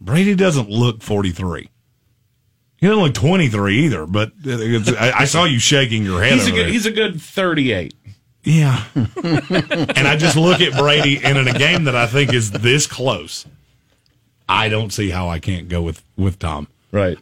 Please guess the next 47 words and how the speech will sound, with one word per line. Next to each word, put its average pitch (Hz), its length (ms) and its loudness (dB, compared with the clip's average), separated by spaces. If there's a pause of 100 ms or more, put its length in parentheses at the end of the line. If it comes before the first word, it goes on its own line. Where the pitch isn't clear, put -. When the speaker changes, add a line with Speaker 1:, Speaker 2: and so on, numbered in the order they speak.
Speaker 1:
I 120 160 2
don't 139 300 2
know 120 300 2
that 135 380 -2
Tampa 143 320 0
wins 135 320 2
it. 147 180 -2 (1700)
Like 101 220 0
I 107 100 2
said, 90 340 -4
I 92 120 0
think 98 300 -2
that 104 200 0
there's 113 360 -2
always 147 400 2
one 156 240 2
surprise. 104 580 -2 (100)
Speaker 2:
Mm-hmm. 85 380 -4
Speaker 1:
I 104 160 0
would 110 220 0
be 98 100 0
nominally 135 760 2
surprised 107 600 -2
if 98 100 -6
Tampa 101 240 -2
Bay 98 220 -2
was 92 160 -2
in 101 120 -2
the, 92 240 -2
was, 104 280 -2
was 104 180 0
in 101 80 0
the 101 140 2
A 104 100 0
F 101 80 -2
C 110 120 -2
Championship 90 500 -6
game, 87 260 -6 (420)
or 123 120 2
N 135 140 2
F 113 100 0
C 107 120 0
Championship 90 440 -4
game, 90 180 -4
excuse 90 260 -2
Speaker 2:
Yeah. 92 100 -4
Speaker 1:
me. - 20 -8